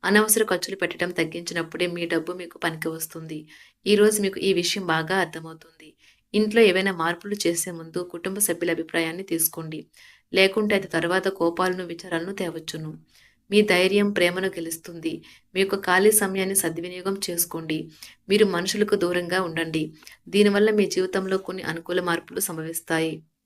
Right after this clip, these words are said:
దీనివల్ల మీ జీవితంలో కొన్ని అనుకూల మార్పులు సంభవిస్తాయి. వైవాహిక జీవితం అంటే మొత్తం సర్దుబాట్లమేమని మీరు అనుకుంటున్నారా? అదే కనుక నిజమైతే పెళ్ళనేది మీ జీవితంలో జరిగిన అత్యుత్తమ ఘటనని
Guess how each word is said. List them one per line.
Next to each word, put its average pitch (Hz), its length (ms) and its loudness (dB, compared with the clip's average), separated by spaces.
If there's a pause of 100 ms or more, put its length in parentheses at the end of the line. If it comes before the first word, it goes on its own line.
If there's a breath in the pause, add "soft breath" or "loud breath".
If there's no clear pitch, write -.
(360)
దీనివల్ల 220 500 6
మీ 202 180 4
జీవితంలో 196 520 0
కొన్ని 196 300 0
అనుకూల 180 400 0
మార్పులు 175 420 -2
సంభవిస్తాయి. 170 760 -2 (580 loud breath)
వైవాహిక 208 460 4
జీవితం 202 380 0
అంటే 185 220 -4
మొత్తం 175 360 -4
సర్దుబాట్లమేమని 175 920 -2
మీరు 190 200 -4
అనుకుంటున్నారా? 165 680 -6 (460 loud breath)
అదే 175 220 6
కనుక 202 320 2
నిజమైతే 180 520 0
పెళ్ళనేది 180 520 0
మీ 175 180 -14
జీవితంలో 185 460 -2
జరిగిన 170 300 -4
అత్యుత్తమ 170 480 -6
ఘటనని 165 460 -4